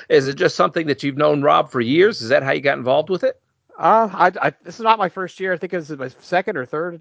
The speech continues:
Speaker 2: year, second year. Uh, but, uh, yeah, I, I, um, really enjoyed it before in the past, and, uh, decided I, I couldn't miss it again. So, uh, I did the playoff last year. I'm looking forward to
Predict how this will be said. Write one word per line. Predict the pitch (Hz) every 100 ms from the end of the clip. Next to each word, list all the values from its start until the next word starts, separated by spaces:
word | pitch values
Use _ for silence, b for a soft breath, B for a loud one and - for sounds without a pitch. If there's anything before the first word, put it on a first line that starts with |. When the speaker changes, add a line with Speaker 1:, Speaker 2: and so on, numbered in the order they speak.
| _
Speaker 2:
year, | 147 175 190 -
second | 185 190
year. | 190 202 _ -
Uh, | 135 131
but, | 127 131 120 131
uh, | 127
yeah, | 143 131 123
I, | 123 135
I, |
um, | 135 123 123 113 _ b b -
really | 175 180
enjoyed | 143 156 156
it | 160 -
before | 123 - 156
in | 160
the | 127
past, | 127 135 160 -
and, | 120 110
uh, | 107 107 107 117 120
decided | 113 135 127
I, | 120 117 -
I |
couldn't | 110 139 120
miss | 131 -
it |
again. | 113 113 127 107
So, | - 104
uh, | 98 98 B B B
I |
did | 101 131
the | 127
playoff | - 131 127 131 123
last | 123 - 139
year. | 131
I'm |
looking | 123 113
forward | - 120 117
to | 107